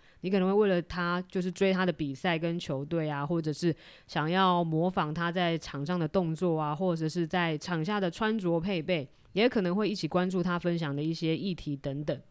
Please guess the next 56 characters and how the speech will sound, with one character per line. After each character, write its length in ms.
那 160
虽 220
然 100
说 140
我 80
们， 220
我 80
们 120
现 140
在 80
的 160
身 280
份 200
是 240
比 120
较 120
需 160
要 160
保 240
持 320
中 280
立、 140
要 200
平 260
衡 240
报 240
道 240
的 180
媒 260
体 220
角 280
色， 260
但 120
是 80
当 120
然 100
也 80
会 160
有 140
一 40
些 160
我 100
们 160
自 140
己 100
觉 140
得 160
很 240
欣 280
赏、 280
很 240
喜 280
欢 160
的 120
球 320
员。 260